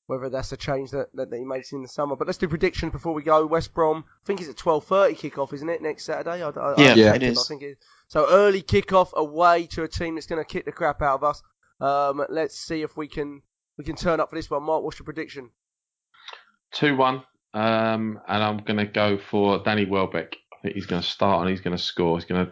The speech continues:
Speaker 4: he's gonna drag us to victory. Two one.
Speaker 1: Yes, yes. If he's fit, we should start him. I agree. If he's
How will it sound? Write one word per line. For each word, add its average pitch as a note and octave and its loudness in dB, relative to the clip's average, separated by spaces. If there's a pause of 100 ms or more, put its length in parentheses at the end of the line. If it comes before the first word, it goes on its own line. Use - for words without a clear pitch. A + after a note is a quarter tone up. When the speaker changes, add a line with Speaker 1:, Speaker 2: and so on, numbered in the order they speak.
Speaker 4:
he's G2 -4
gonna F2+ 0
drag G2 0
us F2 -6
to - -14
victory. E2+ -4 (340)
Two G#2 2
one. F2 2 (380)
Speaker 1:
Yes, - -18
yes. A2+ -12
If G#2+ -20
he's A2 -20
fit, A#2 -8
we A2+ -12
should - -18
start A2 -10
him. A2 -14
I A2 -10
agree. A2+ -12
If A2 -16
he's A2 -18